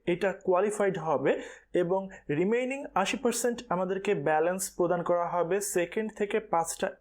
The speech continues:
স্টেপের ভেতরে। এখানে আমাদের পরের ধাপে বলা রয়েছে, "Make sure you qualify।" এবং এখানে কোয়ালিফাই হওয়ার জন্য কি কি কাজ করতে হবে?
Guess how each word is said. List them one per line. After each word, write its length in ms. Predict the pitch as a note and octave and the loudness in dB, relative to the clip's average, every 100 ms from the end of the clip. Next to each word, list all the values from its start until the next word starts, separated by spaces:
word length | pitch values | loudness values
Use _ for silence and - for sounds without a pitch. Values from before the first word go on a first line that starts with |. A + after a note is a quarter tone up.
| - | -4
স্টেপের 400 | E3+ - G3 F#3 | -4 -2 -2 0
ভেতরে। 380 | F#3 F#3+ D#3 A#2 - - - | 0 2 2 2 -2 -8 0
এখানে 260 | G#3+ D#4 C4+ | 2 2 4
আমাদের 280 | B3 D#3 | 4 2
পরের 420 | E3 - F#3+ A#3 G3+ | 2 2 4 4 2
ধাপে 240 | A3 A3+ | 2 2
বলা 240 | G3+ F#3+ | 2 4
রয়েছে, 360 | E3+ C3 B2+ G#3 | 6 4 4 0
"Make 260 | D#3+ G#3+ - - | 2 0 0 2
sure 180 | E3+ F#3 - | 2 2 0
you 100 | F3 F3+ - | -4 -2 0
qualify।" 520 | F#3+ E3+ D#3 C3 A2 - - - - | 2 2 2 0 0 -4 -14 -6 2
এবং 240 | G#3 B3+ | 2 2
এখানে 240 | A#3+ C4 | 0 -2
কোয়ালিফাই 420 | B3+ G#3+ A3 A#3+ A3+ | 0 2 2 2 0
হওয়ার 180 | A3+ | 0
জন্য 200 | A3 A#3 | 0 -2
কি 200 | A#3 A3 | -2 -4
কি 140 | G#3+ A#3+ | -4 0
কাজ 220 | A3+ A3 | 0 0
করতে 240 | A3 A3 | 0 0
হবে? 280 | A3 G#3+ A#3+ | 2 2 2